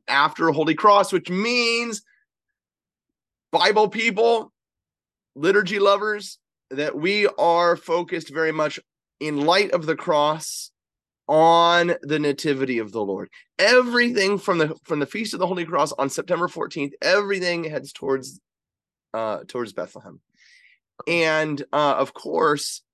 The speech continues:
Speaker 1: this, this movement toward Bethlehem, we talked about this, of course, every year when we get to this point, we talk about this. And we will be saying this, I'll be saying this m-, multiple and many times over the coming weeks and, and months. And that is that from a liturgical standpoint,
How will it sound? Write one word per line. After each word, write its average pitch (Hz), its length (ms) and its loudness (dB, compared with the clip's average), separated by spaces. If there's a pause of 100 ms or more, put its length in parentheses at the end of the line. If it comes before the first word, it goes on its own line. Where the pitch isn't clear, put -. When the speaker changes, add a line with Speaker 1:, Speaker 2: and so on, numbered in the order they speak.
(200)
Speaker 1:
this, 147 280 -2
this 147 340 -4
movement 165 760 0
toward 139 240 -4
Bethlehem, 110 680 -8
we 160 120 -10
talked 180 300 -6
about 131 240 -2
this, 127 160 -4
of 123 100 -8
course, 135 220 -8
every 190 180 -2
year 120 180 0
when 113 80 -6
we 110 80 -6
get 113 140 -2
to 113 80 -12
this 104 160 -4
point, 98 240 -8
we 117 100 -6
talk 196 300 -8
about 90 240 -8
this. 85 260 -10 (420)
And 147 120 -6
we 160 80 0
will 190 160 4
be 175 100 0
saying 165 280 -4
this, 151 200 -6
I'll 143 120 -4
be 139 100 -8
saying 139 200 -4
this 131 140 -4
m-, 143 720 -4
multiple 147 420 -2
and 131 100 -2
many 147 200 -4
times 127 280 -6
over 113 120 -4
the 107 100 -4
coming 107 460 -8
weeks 107 320 -10
and, 98 340 -12
and 98 200 -8
months. 135 420 -6 (880)
And 147 160 -2
that 190 160 4
is 175 320 0
that 151 280 -2
from 165 160 -4
a 156 40 -2
liturgical 156 800 -4
standpoint, 151 1000 -6